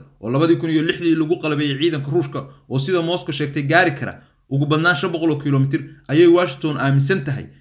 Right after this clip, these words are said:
inuu gaaro ilaa shan kun oo kiiloomitir, taasoo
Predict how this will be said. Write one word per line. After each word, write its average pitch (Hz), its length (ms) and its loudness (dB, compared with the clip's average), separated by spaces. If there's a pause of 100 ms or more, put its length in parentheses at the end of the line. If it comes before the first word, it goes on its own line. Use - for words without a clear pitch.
(160)
inuu 170 240 0
gaaro 135 480 0 (280)
ilaa 156 460 2
shan 185 300 -8
kun 220 140 -2
oo 147 60 -2
kiiloomitir, 120 460 -6 (220)
taasoo 160 260 0